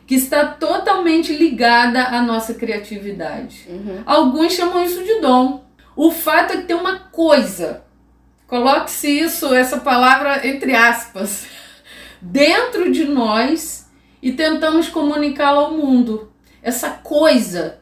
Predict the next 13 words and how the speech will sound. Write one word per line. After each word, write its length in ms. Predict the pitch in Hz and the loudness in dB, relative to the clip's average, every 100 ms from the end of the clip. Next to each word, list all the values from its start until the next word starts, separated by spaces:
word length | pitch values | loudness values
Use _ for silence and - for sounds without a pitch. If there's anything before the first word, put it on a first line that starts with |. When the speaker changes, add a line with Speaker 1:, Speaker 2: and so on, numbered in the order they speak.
| _ | _
Speaker 1:
faz 320 | - - - | -6 -4 -4
parte 840 | - 285 359 370 - - 220 180 180 | -2 0 0 -2 -10 -8 -6 -6 -4
de 140 | 226 | 0
nós, 440 | 240 226 220 220 - | 2 2 0 -2 -2
faz 200 | 233 - | -4 -4
parte 520 | - - 294 - 226 | 0 0 0 -4 -6
da 160 | 220 | -4
nossa 320 | 220 208 208 214 | -4 -4 -8 -10
subjetividade, 1300 | - 190 202 202 - 202 190 185 202 254 269 208 202 - - | -12 -12 -10 -10 -12 -12 -8 -4 0 0 -2 -4 -10 -18 -6
está 380 | 247 240 294 294 | -4 -2 2 2
ligada 460 | 320 262 262 226 220 | 2 2 2 2 0
a 40 | |
memórias, 880 | 226 277 262 233 226 214 214 208 | 0 0 0 2 2 0 -2 -6